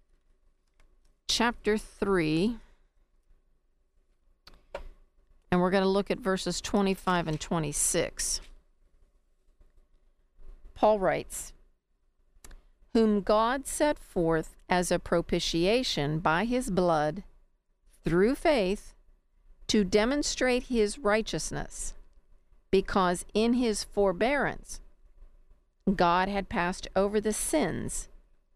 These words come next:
that were previously committed, to demonstrate at the present time his righteousness, that he might be just and the justifier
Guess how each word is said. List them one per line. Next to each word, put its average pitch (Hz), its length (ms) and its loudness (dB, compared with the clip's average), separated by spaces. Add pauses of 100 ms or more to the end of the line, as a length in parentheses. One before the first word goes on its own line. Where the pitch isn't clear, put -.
(220)
that 185 200 4
were 196 100 2
previously 160 600 -2
committed, 277 540 0 (2500)
to 233 140 4
demonstrate 220 1000 0 (720)
at 185 160 4
the - 80 -2
present 247 440 2
time 170 340 2
his 175 420 0 (120)
righteousness, 165 880 -2 (880)
that 170 280 4
he - 260 2
might 185 360 2
be 160 140 0
just - 720 -2 (1120)
and 175 160 4
the 165 100 2
justifier 135 1040 -2